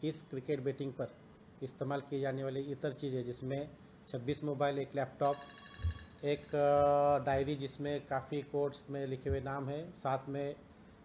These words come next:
अ, around नाइंटी वन थाउजेंड सेवन हंड्रेड रुपीज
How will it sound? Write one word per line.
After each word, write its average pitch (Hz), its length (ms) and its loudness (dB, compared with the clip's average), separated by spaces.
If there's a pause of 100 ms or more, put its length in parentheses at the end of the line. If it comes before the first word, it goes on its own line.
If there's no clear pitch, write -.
(140)
अ, 123 380 -6
around 139 300 0
नाइंटी 139 300 -4
वन 143 120 -2
थाउजेंड 135 300 -2
सेवन 139 200 -4
हंड्रेड 131 220 -2
रुपीज 151 440 -4